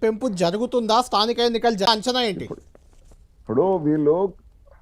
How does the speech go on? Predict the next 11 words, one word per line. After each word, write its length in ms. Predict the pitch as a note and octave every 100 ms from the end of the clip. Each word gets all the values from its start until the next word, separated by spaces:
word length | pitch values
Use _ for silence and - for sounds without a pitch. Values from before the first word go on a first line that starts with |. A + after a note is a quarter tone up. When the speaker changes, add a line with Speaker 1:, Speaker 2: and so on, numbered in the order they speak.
| - -
Speaker 2:
మొ-, 600 | A2+ A2+ A#2 A2+ G#2+ G#2
నోరుతో 420 | A2 C#3+ F3 E3+ F#3+
వలకరించి 640 | D#3 D#3 F3 E3 D3 F#3+
నొసలతో 540 | C#3 C3+ D#3+ D3+ D#3+
ఎక్కిరించేటువంటి 760 | C#3 C3 D3+ D3+ D3 C3+ C#3 B2
రీతిలో 360 | A#2+ A#2 C#3+
వీళ్ళు 200 | E3+ D3
వ్యవహరిస్తున్నారు. 840 | B2+ B2 A#2 A2 - F#2 F2 F2 C3+
Speaker 1:
మ్మ్. 120 | B2+ A2 - -
Speaker 2:
ముఖ్యంగా 420 | G#2+ - E3 F3+
ముఖ్యమంత్రి, 800 | F3+ F3 G3+ F#3+ F#3+ G3+ D#3+ D3